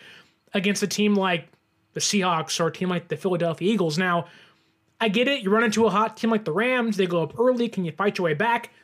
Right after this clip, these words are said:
That's where the rust comes in, right? Of, hey, can this offense fight its way back? Uh, they d-, haven't done it much this year 'cause they haven't had to. And when they've had to,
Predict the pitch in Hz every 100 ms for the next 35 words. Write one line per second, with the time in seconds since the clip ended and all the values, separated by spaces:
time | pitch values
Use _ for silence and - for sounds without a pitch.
0 | _ 156 214 285 - - 247 247 220 233
1 | 226 - 226 196 208 190 202 185 - -
2 | - - 277 208 143 - _ _ _ _
3 | _ _ - - 262 269 254 214 247 226
4 | 233 202 - - - 214 233 233 - 226
5 | 170 202 220 - - - - - 180 160
6 | 170 175 165 226 269 190 214 285 262 240
7 | 269 - 262 - 262 285 262 220 233 240
8 | 202 175 277 285 - 226 208 196 208 202
9 | 185 247 262 208 190 185